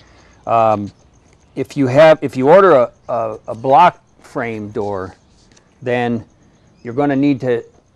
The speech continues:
purchase trim to trim out the outside here. But see, because this is Southern California, we have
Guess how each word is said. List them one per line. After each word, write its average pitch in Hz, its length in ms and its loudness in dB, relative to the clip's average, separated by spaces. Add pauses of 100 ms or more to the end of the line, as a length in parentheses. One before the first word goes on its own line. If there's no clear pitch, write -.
purchase 139 440 -6
trim 131 500 -4
to 117 120 -18
trim 151 340 -2
out 131 320 2 (360)
the 117 120 -8
outside 117 520 -4
here. 120 180 -2
But 104 140 -8
see, 127 240 -6
because 135 420 -10
this 156 160 -10
is 139 80 -14
Southern 147 280 -4
California, 135 540 -2
we 120 120 -8
have 127 260 -4